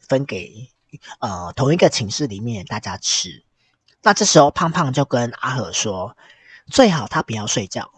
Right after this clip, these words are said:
不然晚上就轮到他报仇了。所以到了晚上，阿和跟胖胖都没有睡哦，就互相盯着对方。<laughs> 但是这段期间，胖胖因为他就是太累，就打了个盹。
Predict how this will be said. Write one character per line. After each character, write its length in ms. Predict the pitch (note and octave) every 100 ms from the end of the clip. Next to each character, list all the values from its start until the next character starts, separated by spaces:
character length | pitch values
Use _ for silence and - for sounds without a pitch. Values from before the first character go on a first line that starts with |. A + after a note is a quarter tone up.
| -
不 60 |
然 240 | F#3+ C#3+ A2+
晚 220 | G#2 -
上 320 | - B2 -
就 120 | B2+ B2
轮 180 | A2
到 160 | A#2+ A#2
他 160 | A2+ A2
报 300 | - A#2 -
仇 200 | - -
了。 180 | - - _ _ _ _ _ - - -
所 200 | - E3+
以 140 | E3+ D#3
到 160 | F3
了 120 | D#3 C3+
晚 140 | G#2
上， 260 | - B2 G2 F#2+ B2 C3
阿 120 | D#3
和 440 | D3 B2+ A#2 A2+ -
跟 160 | D#3
胖 180 | D#3+ D3+
胖 220 | D3 B2
都 140 | - G3
没 100 | A3+
有 160 | D#3+
睡 260 | C#3 G#3+ F#3
哦， 240 | E3 E3 - _ _ - - _
就 120 | - G3+
互 200 | G#3 E3
相 240 | E3 D#3
盯 180 | D3 C3+
着 100 | A2
对 160 | A#2+
方。 320 | F#2+ F2+ G2 A2+
<laughs> 60 | - - - _ _ - - _
但 140 | - A#3+
是 140 | B3+
这 120 | G#3+
段 160 | A#3+ A3+
期 200 | - C3
间， 400 | D#3 D3 C#3+ D3+
胖 200 | - G#3+
胖 160 | G3 F3+
因 80 |
为 140 | F#3+ F3+
他 240 | D#3 D#3
就 100 | D3
是 140 | C#3+ D3
太 180 | D#3
累， 220 | C3+ C#3 B2
就 180 | D3 B2
打 260 | - G2+
了 80 | A#2
个 120 | A#2+
盹。 240 | - C#2+